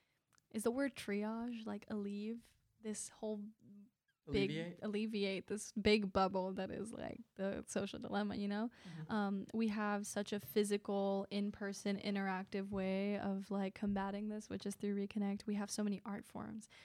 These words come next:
Speaker 1: documentaries, infographics, videos. You know, I think another way of doing this is, like, traveling, writing about it. Um, when you travel, you, you see different lifestyles and ways of life, and that can kind of, like, put you in perspective of your own. Um,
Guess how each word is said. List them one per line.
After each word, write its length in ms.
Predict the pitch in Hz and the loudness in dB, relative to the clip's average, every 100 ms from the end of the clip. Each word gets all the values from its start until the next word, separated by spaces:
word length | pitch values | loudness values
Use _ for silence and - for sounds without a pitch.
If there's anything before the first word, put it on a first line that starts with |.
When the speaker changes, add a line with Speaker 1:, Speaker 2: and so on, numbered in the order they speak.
| - - | -16 -2
Speaker 1:
documentaries, 880 | 226 233 233 220 220 208 196 190 - | -2 2 4 4 4 2 2 0 0
infographics, 840 | 220 220 208 202 202 - 202 202 - | 2 2 2 2 0 0 -4 -4 2
videos. 600 | 247 233 208 202 208 - - - - - - | 2 4 4 4 2 -4 -12 -20 -20 -18 0
You 100 | 220 | 4
know, 240 | 208 202 | 6 4
I 160 | 208 208 | 4 2
think 260 | 214 220 | 2 0
another 340 | 220 214 208 202 | 2 2 2 2
way 200 | 202 202 | 0 0
of 80 | 196 | 0
doing 220 | 202 202 | 0 0
this 120 | 202 | -2
is, 140 | 208 | -4
like, 200 | 202 208 | -4 -6
traveling, 600 | - - 320 220 202 220 - _ - | -2 0 2 2 0 -4 -10 _ 0
writing 300 | 277 285 254 | 2 4 4
about 260 | 208 202 202 | 2 0 0
it. 160 | 202 - | -2 0
Um, 320 | 202 202 202 | 2 2 2
when 120 | 208 | 4
you 80 | 233 | 4
travel, 460 | - 220 214 208 202 | 4 0 0 -2 -2
you, 220 | 202 202 | -2 -2
you 180 | 202 202 | -2 -2
see 220 | - 247 | -2 -2
different 400 | 208 190 180 - _ _ - - | -2 -2 -6 -10 _ _ -16 0
lifestyles 640 | 196 226 - 190 185 190 208 | 2 4 2 2 2 0 0
and 160 | 202 | 0
ways 200 | 202 202 | 0 0
of 100 | 202 | -2
life, 260 | 202 196 202 | 0 -2 -2
and 160 | 202 202 | -4 -4
that 160 | 202 - | -4 -4
can 160 | 208 | -8
kind 180 | 208 202 | -4 -2
of, 120 | 202 | 0
like, 180 | 196 202 | -2 -2
put 280 | - 196 - | -6 -6 -6
you 340 | 208 208 202 196 _ _ _ _ - | -4 -2 -4 -8 _ _ _ _ -2
in 120 | 214 | 0
perspective 540 | 214 208 185 185 185 | 2 0 0 -2 -2
of 120 | 196 196 | -2 -2
your 120 | 190 | 2
own. 340 | 190 190 220 - - _ - | 2 2 0 -4 -14 _ -6
Um, 440 | 208 196 196 214 | -2 0 0 -4